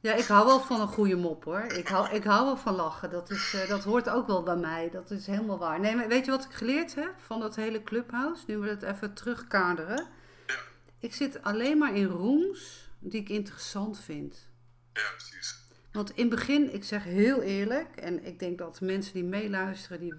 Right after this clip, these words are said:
Speaker 1: die, die weten donders goed <laughs> dat het zo was. Ik zit van begin februari zit ik op Clubhouse en ik vond het een overload, een overload aan alles. En, en, ehm,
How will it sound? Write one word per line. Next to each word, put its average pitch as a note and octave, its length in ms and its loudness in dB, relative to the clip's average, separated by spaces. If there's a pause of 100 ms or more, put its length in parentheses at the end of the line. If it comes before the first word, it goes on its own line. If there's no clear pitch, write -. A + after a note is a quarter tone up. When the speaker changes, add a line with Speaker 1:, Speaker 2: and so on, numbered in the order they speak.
(120)
Speaker 1:
die, F3 440 -12
die F3 180 -12
weten G3 420 0
donders G#3 400 0
goed - 300 -6 (120)
<laughs> F4+ 100 12
dat D4 200 4
het D4 180 0
zo A#3 220 6
was. A#3+ 360 4 (540)
Ik G3+ 260 -6
zit C#4+ 200 2
van B3+ 200 0
begin D#4 380 0
februari A3 680 -2
zit G#3 200 -6
ik G3 140 -8
op F3+ 120 -14
Clubhouse C4 640 -4
en F#3+ 120 -4
ik G3 100 -4
vond G3 180 -2
het F#3 100 -6
een F3+ 240 -6
overload, G#3+ 760 0
een D#3 180 -6
overload A#3 800 -2 (540)
aan F#3 200 -4
alles. F3+ 600 -6 (120)
En, G3 420 -6 (600)
en, - 440 -4 (100)
ehm, F#3 440 -8